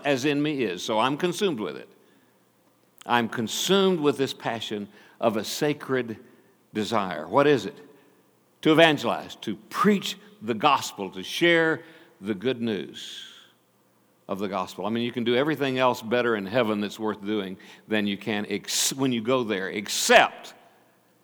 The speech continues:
share the gospel with other people. That's the only reason God would have a believing, a believer here on the face of the earth. Why not just go to heaven? I mean, everything else is better there. You do everything else better there, but you can't do that.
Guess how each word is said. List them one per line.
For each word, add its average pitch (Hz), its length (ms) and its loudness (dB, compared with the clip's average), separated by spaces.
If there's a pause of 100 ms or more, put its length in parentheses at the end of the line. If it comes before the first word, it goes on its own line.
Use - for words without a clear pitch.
(540)
share 123 280 -2
the 107 100 -2
gospel 87 380 -6
with 90 80 -12
other 85 160 -12
people. 82 260 -14
That's 110 140 -6
the 156 80 0
only 170 120 2
reason 143 220 0
God 120 200 2
would 110 100 -2
have 113 160 0
a 101 80 -4
believing, 101 420 -4 (320)
a 107 80 2
believer 127 380 2
here 123 180 2
on 120 120 -2
the 113 60 -6
face 123 260 -2
of 123 40 -8
the 135 120 -4
earth. 170 140 -6
Why 117 120 2
not 135 100 -4
just 123 140 -10
go 131 120 0
to 120 80 0
heaven? 127 280 -2
I 95 60 -4
mean, 107 120 -2
everything 113 300 -2
else 117 180 -2
is 98 80 -6
better 110 380 2
there. 104 480 0 (180)
You 123 160 0
do 170 160 6
everything 113 360 4
else 95 180 -4
better 95 200 -4
there, 90 140 -6
but 92 180 -8
you 143 60 -6
can't 135 300 -4
do 131 100 0
that. 156 300 -6